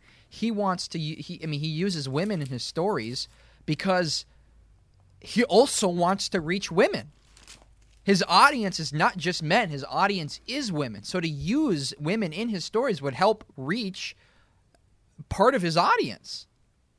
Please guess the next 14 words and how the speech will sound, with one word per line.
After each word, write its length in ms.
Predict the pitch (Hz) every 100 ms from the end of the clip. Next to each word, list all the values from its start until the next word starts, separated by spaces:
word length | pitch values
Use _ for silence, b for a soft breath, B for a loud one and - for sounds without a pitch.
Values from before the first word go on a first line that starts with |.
| _ _ -
So 160 | 190
he 140 | 160 208
used 420 | 143 165 214 -
both 260 | 151 202
men 220 | 151 165 202
and 260 | 214 339
women 260 | 226 139 123
in 120 | 135
his 160 | 123 -
stories 400 | - 107 95 120
and 80 |
in 80 | 123
his 240 | 127 113 -
parables. 580 | 131 107 95 - -